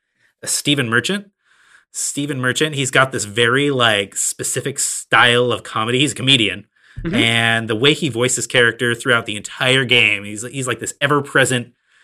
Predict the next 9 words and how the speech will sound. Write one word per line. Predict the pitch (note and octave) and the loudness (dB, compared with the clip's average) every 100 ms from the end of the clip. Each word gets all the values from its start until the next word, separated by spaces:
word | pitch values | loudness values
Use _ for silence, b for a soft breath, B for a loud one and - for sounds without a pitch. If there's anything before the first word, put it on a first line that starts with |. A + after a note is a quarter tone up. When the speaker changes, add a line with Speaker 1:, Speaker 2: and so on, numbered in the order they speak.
| b b b _ _ _ _ | b b b _ _ _ _
Speaker 1:
voice | - A2+ C3+ A#2 - | -12 -2 2 2 2
just | B2 - | -2 -4
looming | A#2+ C3 C3 B2 | -2 -2 0 0
around | B2 A#2+ A#2 A#2 A2 | 0 2 2 2 0
you. | A2 A2+ A2+ | 0 0 -2
And | A#2+ A2+ G#2+ G#2+ | -2 0 0 -2
it's | C3 C3+ G2 | -4 -2 -2
Speaker 2:
Okay. | A#2+ D#3 - | -4 -8 -10
Speaker 1:
hi-, | F3+ | -12